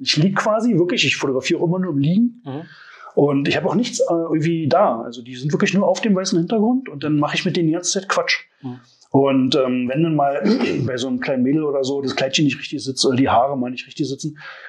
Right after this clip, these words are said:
Speaker 1: dann kann ich nicht aufstehen, zum Kind gehen, gehen, ähm, quasi, äh, das Kleidchen schön machen und wieder zurücklaufen, dann ist das Kleid wieder woanders. Das muss also schnell gehen.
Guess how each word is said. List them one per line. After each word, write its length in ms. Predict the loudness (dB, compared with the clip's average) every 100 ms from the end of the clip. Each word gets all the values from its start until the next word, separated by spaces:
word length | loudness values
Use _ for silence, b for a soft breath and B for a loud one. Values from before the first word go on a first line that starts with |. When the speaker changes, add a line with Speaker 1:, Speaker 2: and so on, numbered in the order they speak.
| B
Speaker 1:
dann 140 | 0
kann 180 | 4 4
ich 80 | 4
nicht 140 | 2
aufstehen, 340 | 2 0 -2 -2
zum 180 | -2 0
Kind 300 | 0 -2 -4
gehen, 580 | 0 2 2 2 0
gehen, 280 | 2 2 0 0 -2
ähm, 140 | -4
quasi, 440 | 0 0 0 0
äh, 280 | 0 0 -2
das 160 | -6 -4
Kleidchen 340 | -2 2 2
schön 240 | 2 -2 -4
machen 220 | -4 0
und 60 |
wieder 120 | 0 0
zurücklaufen, 520 | 0 0 0 0 0
dann 80 | 0
ist 100 | -2
das 80 |
Kleid 180 | -4 -2
wieder 180 | 0 0
woanders. 500 | 0 0 0 -2 -4 B B B B B
Das 140 | -4 0
muss 140 | 0
also 160 | 0 0
schnell 340 | 0 0 -2 -2
gehen. 340 | -2 -4